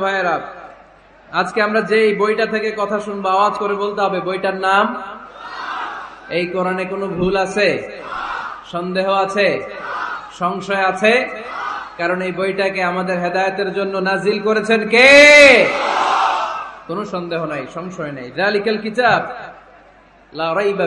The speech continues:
ফি হুদাল লিল মুত্তাকিন। This is the book whereof there is no doubt in it and a guidance to those who are muttaqin। এই বইটা এমন বই, যে বইয়ে কোনো ভুল নাই, কোনো সন্দেহ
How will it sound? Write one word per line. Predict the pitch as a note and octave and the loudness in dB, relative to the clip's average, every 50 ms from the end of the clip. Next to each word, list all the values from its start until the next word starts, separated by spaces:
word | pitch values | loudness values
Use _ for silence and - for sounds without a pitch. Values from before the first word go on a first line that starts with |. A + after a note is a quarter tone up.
| E3 - | -2 -2
ফি | F3+ E3+ D#3+ C#3+ | -2 -2 -2 -2
হুদাল | D#3+ D3+ E3 F#3 F3+ F3+ F3 | -2 -2 0 0 0 0 0
লিল | E3 D#3+ D#3 | 0 -2 -4
মুত্তাকিন। | D#3 - - D#3 - - E3 D#3+ D3 B2 A2 - - - - - - - - - - - - _ _ _ - C3+ | -4 -4 -4 -6 -4 -4 -4 -4 -4 -6 -8 -10 -14 -18 -20 -20 -20 -20 -20 -20 -20 -20 -20 _ _ _ -16 -12
This | F3 F#3+ E3+ G3 | -12 -10 -10 -10
is | G3+ F3+ G3+ | -8 -6 -6
the | G3 F3+ G3+ | -4 -2 -2
book | G3+ F3+ G3 G3+ G3 G3 G3+ G3+ - - - - - - - - - - _ _ _ - - | -2 -2 -2 -4 -8 0 4 4 4 4 4 -2 -10 -16 -18 -18 -18 -20 _ _ _ -4 0
whereof | E3 F3 F3 F3+ F3+ E3 - - F3+ | 2 2 2 2 0 0 -2 -2 -2
there | F3 F3 F3 F3 | -2 -2 -2 -4
is | E3 E3 E3 F3 | -6 -6 -6 -6
no | D#3+ D#3 F3+ F#3+ | -4 -2 0 0
doubt | G3 F#3 F#3 F3+ F3 D#3+ C#3+ - E3+ | 2 2 0 0 -2 -4 -6 -6 -8
in | E3+ E3+ E3+ D#3+ | -8 -8 -8 -8
it | D3 - D#3+ | -8 -8 -8
and | D#3+ D#3+ D3+ | -10 -8 -6
a | D#3 E3+ | -4 -4
guidance | F3 F3+ E3+ E3+ E3+ D#3+ - F3 | -2 -2 -4 -6 -8 -8 -10 -12
to | D#3+ C#3 D#3+ | -10 -8 -6
those | F3+ F3 C#3+ - | -6 -6 -6 -6
who | D3+ D#3+ D3+ | -6 -6 -6
are | D3 D3 | -6 -8
muttaqin। | C#3+ - - D#3 - - E3 F3 D#3 C3 A2 A2 - - - - - - - - - - _ _ _ _ - - - - - | -10 -10 -10 -10 -10 -8 -8 -8 -8 -8 -10 -12 -14 -18 -20 -20 -20 -20 -20 -20 -20 -20 _ _ _ _ -20 -20 -16 -10 -8
এই | D#3+ E3 E3+ | -6 -6 -4
বইটা | F3+ F3+ F3 F3+ E3+ E3 D#3+ | -6 -6 -4 -2 -2 -2 -2
এমন | E3+ F3+ F#3 F3+ F3 | -2 -4 -4 -4 -4
বই, | F#3 F#3+ F#3+ G3 G3 - - | -2 -4 -2 -4 -4 -4 -4
যে | E3+ E3+ E3+ | -4 -4 -2
বইয়ে | F3+ F#3 F#3+ F#3 F#3+ | -2 -4 -4 -4 -4
কোনো | F#3 F#3 G3 G3+ F#3+ F3+ | -6 -4 -4 -4 -4 -4
ভুল | F3+ F3 E3+ D#3 D3 | -4 -4 -4 -4 -6
নাই, | C#3 B2 A2 A2 A2 - - - - - - - - - - - | -6 -8 -8 -10 -14 -18 -20 -20 -20 -20 -20 -20 -20 -20 -18 -14
কোনো | D3+ D#3+ F3+ F#3+ F#3 F#3 | -10 -8 -8 -8 -8 -8
সন্দেহ | F#3 F3+ F3 E3+ E3 | -8 -8 -6 -6 -6